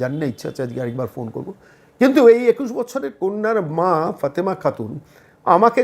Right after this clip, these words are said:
যখন ঘটনাটা বলেছেন এবং ওই মিডিয়া আসছে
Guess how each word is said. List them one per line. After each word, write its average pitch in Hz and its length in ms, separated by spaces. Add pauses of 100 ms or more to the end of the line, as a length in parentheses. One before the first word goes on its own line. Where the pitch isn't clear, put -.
যখন 226 180 (240)
ঘটনাটা 175 340 (180)
বলেছেন 175 420 (520)
এবং 160 220
ওই 160 60 (120)
মিডিয়া 170 300 (100)
আসছে - 220